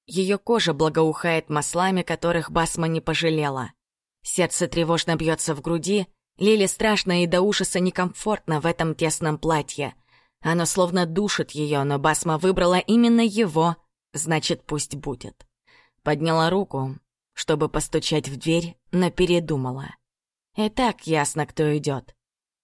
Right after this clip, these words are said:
Шейх ждал ее в своей спальне, стоял у окна, сложив руки за спиной.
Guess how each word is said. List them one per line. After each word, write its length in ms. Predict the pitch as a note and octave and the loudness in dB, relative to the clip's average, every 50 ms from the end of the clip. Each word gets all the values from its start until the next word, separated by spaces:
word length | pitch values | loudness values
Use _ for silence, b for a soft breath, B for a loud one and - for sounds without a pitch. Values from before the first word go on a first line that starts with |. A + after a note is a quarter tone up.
| _ _ _ _ _ _ _ | _ _ _ _ _ _ _
Шейх 360 | - - A3 A3 A3+ G3+ E3+ | -4 0 2 2 2 2 0
ждал 320 | E3 F#3 F#3+ G#3 G3+ F#3+ | -2 0 2 2 2 2
ее 300 | F#3+ E3 F3+ F3+ F3 F3+ | 2 0 0 2 2 0
в 40 | E3+ | 0
своей 280 | - - - F3 F3 E3+ | -2 -2 0 0 0 0
спальне, 600 | - - - - F#3 F3+ D#3+ D3 C3+ C3 B2+ A#2+ | -2 -4 -2 -2 0 0 0 -2 -4 -4 -6 -6
стоял 440 | - - - D#3 D3+ D3 C#3+ C#3+ C#3+ | -8 -4 0 0 2 4 4 4 4
у 60 | C#3+ | 4
окна, 340 | C#3+ C#3+ C#3 _ D3+ D#3 D3+ | 2 2 0 _ -2 -2 -2
сложив 400 | - - D3+ D3+ D3 D#3+ D#3 C#3+ | 0 -2 -2 -2 0 -2 -2 0
руки 240 | D#3 D#3+ D3+ - D#3 | -2 -4 -2 -2 -4
за 140 | - D3+ | -4 -4
спиной. 580 | C3 - - - E3 E3+ D#3+ C#3 C3+ B2 B2+ | -6 -6 -4 -4 -2 -2 0 -2 -2 -4 -8